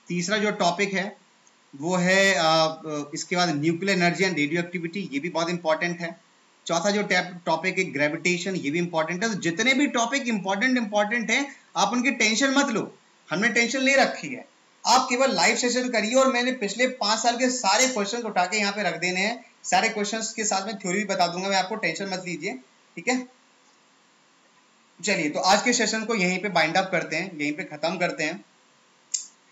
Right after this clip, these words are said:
क्लास जो है दो होनी है, एक बारह बजे क्लास होगी जिसमें मैं प्रीवियस ईयर questions, static जीके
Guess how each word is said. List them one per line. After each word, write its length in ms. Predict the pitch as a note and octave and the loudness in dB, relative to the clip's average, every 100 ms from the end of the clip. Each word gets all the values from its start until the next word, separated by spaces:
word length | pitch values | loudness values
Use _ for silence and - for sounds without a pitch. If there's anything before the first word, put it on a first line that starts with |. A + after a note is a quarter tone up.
| _ _ | _ _
क्लास 300 | G3+ G#3 A#3+ | 2 4 4
जो 180 | A#3 G#3+ | 2 2
है 80 | A#3 | 2
दो 260 | F3 G#3+ G#3+ | 2 2 4
होनी 320 | G3+ G#3 G#3 | 4 4 4
है, 260 | G3+ B3 - _ _ F#3 | 2 0 -10 _ _ 0
एक 240 | F#3+ C3 | 0 0
बारह 280 | D3+ F3+ G3+ | 4 4 4
बजे 220 | G3+ A3 | 2 0
क्लास 360 | F#3+ F#3 G3+ G3 | 0 2 2 0
होगी 380 | E3 G3+ B3 - _ _ - | -2 -4 -6 -12 _ _ -10
जिसमें 420 | D#3 F3 F#3 G#3+ A3+ | -4 -2 0 0 2
मैं 300 | G#3 G#3 - | 2 0 -2
प्रीवियस 400 | E3+ F#3 G3+ G#3+ | -2 0 0 -2
ईयर 80 | |
questions, 600 | G#3 G#3 G3+ G#3 A#3+ B3+ - _ _ _ D3 | -2 -2 -2 -4 -6 -8 -14 _ _ _ -8
static 640 | - - F3 F3 A3+ G3+ | -4 2 2 2 0 -2
जीके 420 | E3 G3+ G#3+ A#3+ | -2 -2 -2 -2